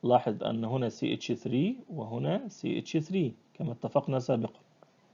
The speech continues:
وان فور ثنائي ميثيل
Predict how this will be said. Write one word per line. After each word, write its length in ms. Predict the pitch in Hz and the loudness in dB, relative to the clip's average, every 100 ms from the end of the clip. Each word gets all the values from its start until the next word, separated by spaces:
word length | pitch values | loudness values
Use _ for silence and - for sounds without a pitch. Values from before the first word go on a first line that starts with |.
| _ _ _ _ - _ _ _ _ _ _ _ _ _ _ _ _ 131 | _ _ _ _ -20 _ _ _ _ _ _ _ _ _ _ _ _ 10
وان 440 | 135 165 208 247 - _ _ _ | 12 12 12 4 -6 _ _ _
فور 500 | - 147 147 151 170 214 _ | 2 6 8 6 4 -2 _
ثنائي 680 | - 131 127 151 202 185 156 | -8 -4 0 2 2 0 -2
ميثيل 600 | 143 139 131 131 127 | -2 -4 -2 0 0